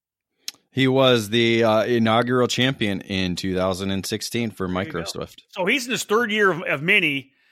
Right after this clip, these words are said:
Speaker 2: and it's, yeah, obviously time to shine, right? Third year, get out there and get it done.
Speaker 1: That's exactly it, yeah, because you're, you're gonna assume that he's gonna move up to junior next year,
Speaker 2: Yep.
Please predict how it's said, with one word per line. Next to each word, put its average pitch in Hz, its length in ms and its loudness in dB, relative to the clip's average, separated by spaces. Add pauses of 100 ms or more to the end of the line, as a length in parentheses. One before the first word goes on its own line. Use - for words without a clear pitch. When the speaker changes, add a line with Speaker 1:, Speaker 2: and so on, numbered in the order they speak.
(300)
Speaker 2:
and 160 440 0
it's, - 320 -2
yeah, 196 120 -4 (220)
obviously 180 340 -2
time 160 220 -2
to 139 60 -8
shine, 160 300 -2
right? 123 220 -6 (160)
Third 170 180 -2
year, 190 280 -2 (100)
get 160 80 -4
out 165 160 0
there 160 80 -2
and 151 80 -2
get 170 100 -2
it 143 80 -8
done. 202 260 -4 (320)
Speaker 1:
That's 135 280 2
exactly 110 560 2
it, 101 180 2
yeah, 95 220 2
because 95 500 -4
you're, 110 180 -2
you're 110 200 -4
gonna 107 340 0
assume 120 360 0
that 98 180 0
he's 95 140 -2
gonna 95 160 -2
move 98 260 -2
up 98 140 -2
to 104 80 -10
junior 95 340 -2
next 92 380 -4
year, 90 320 -2
Speaker 2:
Yep. 156 140 -12